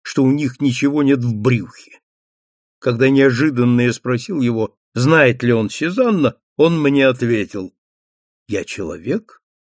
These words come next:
и ничто человеческое мне не чуждо, но я встречаюсь в Эксе только с профессорами». Вскоре после этого мне представился случай увидеть целый ряд других соотечественников Сезанна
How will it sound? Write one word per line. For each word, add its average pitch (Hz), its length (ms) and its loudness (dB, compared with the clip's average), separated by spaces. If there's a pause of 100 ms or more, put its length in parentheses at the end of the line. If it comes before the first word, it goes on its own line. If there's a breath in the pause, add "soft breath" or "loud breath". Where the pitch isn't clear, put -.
(380)
и 139 120 2
ничто 117 400 -2
человеческое 101 1040 -12
мне 90 260 -12
не 107 200 -10
чуждо, - 640 -14 (360)
но 190 120 2
я 247 160 2
встречаюсь 147 720 0
в 196 100 0
Эксе 160 280 -4
только 139 400 0
с - 100 -10
профессорами». - 1000 -16 (1080)
Вскоре 127 420 -2
после 127 380 -6
этого 185 300 -6
мне 143 320 -4
представился 156 800 -8
случай 165 580 -10 (220)
увидеть 156 600 0
целый 180 400 -4
ряд 151 320 0
других 135 500 -2
соотечественников 98 1120 -8
Сезанна 123 600 -8